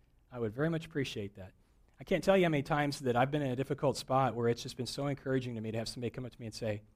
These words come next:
"You know, we pray for you." You know? Or I get a note saying, "Hey, we've been praying for you." I just love that.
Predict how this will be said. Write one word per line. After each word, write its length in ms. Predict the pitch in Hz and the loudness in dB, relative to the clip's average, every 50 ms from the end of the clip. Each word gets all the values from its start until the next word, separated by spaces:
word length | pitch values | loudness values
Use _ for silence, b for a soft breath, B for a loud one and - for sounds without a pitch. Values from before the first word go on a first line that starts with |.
| _ _ | _ _
"You 100 | - 185 | -6 -4
know, 60 | 208 | 0
we 120 | 180 202 247 | 0 0 0
pray 200 | - - 123 127 | 2 2 0 0
for 160 | - - 120 | 0 -2 -6
you." 240 | 104 101 104 123 131 - _ _ _ _ _ _ _ _ _ _ _ _ _ | -4 -4 -4 -4 -4 -8 _ _ _ _ _ _ _ _ _ _ _ _ _
You 80 | 131 123 | -20 -20
know? 140 | 131 143 151 - _ b b b b b | -18 -18 -20 -20 _ b b b b b
Or 200 | - 131 135 131 | 2 4 6 8
I 60 | 131 | 6
get 160 | 127 117 139 139 | 6 6 4 4
a 60 | 120 | 4
note 260 | 110 113 120 127 123 | 4 4 4 2 2
saying, 180 | - 135 120 117 | 0 -4 -4 -2
"Hey, 80 | 135 | -2
we've 140 | 135 127 120 | -2 -2 -2
been 80 | 117 107 | -4 -8
praying 240 | - - 117 117 | -8 -8 -8 -8
for 120 | 117 - 123 | -8 -10 -10
you." 60 | 107 | -8
I 80 | 123 135 | -8 -8
just 180 | 135 127 - 131 | -8 -6 -8 -10
love 320 | 117 117 117 127 139 131 | -6 -4 -4 -4 -2 -2
that. 200 | 110 98 95 90 | -4 -4 -4 -6